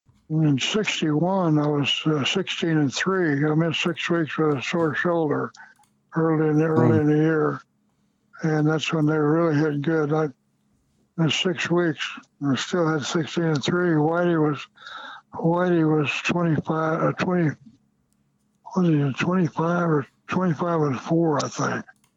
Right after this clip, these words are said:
Speaker 1: And I was sixteen and three, and Louis Arroyo was fifteen and five. We were one two three and one loss percentage with,
Speaker 2: Wow.
Speaker 1: with o-, over fifteen decisions. And, uh,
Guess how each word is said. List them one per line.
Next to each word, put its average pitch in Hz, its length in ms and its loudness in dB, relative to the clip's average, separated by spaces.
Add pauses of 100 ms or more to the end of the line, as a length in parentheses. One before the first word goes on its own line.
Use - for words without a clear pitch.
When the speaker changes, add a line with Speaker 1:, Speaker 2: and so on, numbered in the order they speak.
(440)
Speaker 1:
And 156 160 4
I 160 80 0
was 143 100 -2
sixteen 175 380 -2
and 156 200 0
three, 170 400 2
and 147 160 0 (580)
Louis 175 280 2
Arroyo 165 640 2
was 143 260 0 (220)
fifteen 175 360 -4 (120)
and 143 260 0
five. 165 440 0
We 160 120 2
were 165 140 2
one 165 220 0
two 170 220 0
three 175 300 -2
and 151 80 0
one 156 180 0
loss 160 320 0
percentage 147 540 -2 (1000)
with, 160 280 -2 (220)
Speaker 2:
Wow. - 280 0
Speaker 1:
with 170 160 0
o-, 180 400 0
over 165 400 2
fifteen 170 380 -2
decisions. 151 640 2 (440)
And, 170 320 2
uh, 160 240 0